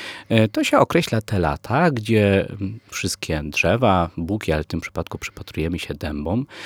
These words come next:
wysiewają taką małą ilość nasion. I faktycznie, czy ma to związek z dźwiękiem? Okazuje się, że ma. W tym roku, jak chodzicie po lesie, jak tylko delikatny wiaterek zatrzęsie drzewami,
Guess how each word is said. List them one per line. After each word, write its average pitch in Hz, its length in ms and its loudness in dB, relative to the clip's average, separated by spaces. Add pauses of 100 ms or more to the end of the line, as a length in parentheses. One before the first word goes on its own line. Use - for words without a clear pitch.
(160)
wysiewają 127 800 4
taką 113 400 2 (460)
małą 101 520 6
ilość 82 420 0
nasion. - 460 -2 (760)
I 190 120 2
faktycznie, 160 960 4 (180)
czy - 180 2
ma 151 140 6
to 151 140 4
związek 120 500 2
z 101 100 0
dźwiękiem? 92 720 2
Okazuje 82 520 -2
się, 151 200 -2
że 131 180 0
ma. 80 240 0 (240)
W - 80 -20
tym 151 220 2
roku, 104 320 4
jak 98 200 4
chodzicie 113 360 -2
po - 140 0
lesie, 82 300 2
jak 78 120 -4
tylko 123 340 0
delikatny 98 760 -2
wiaterek 90 420 -2
zatrzęsie 101 520 -2
drzewami, 87 540 -2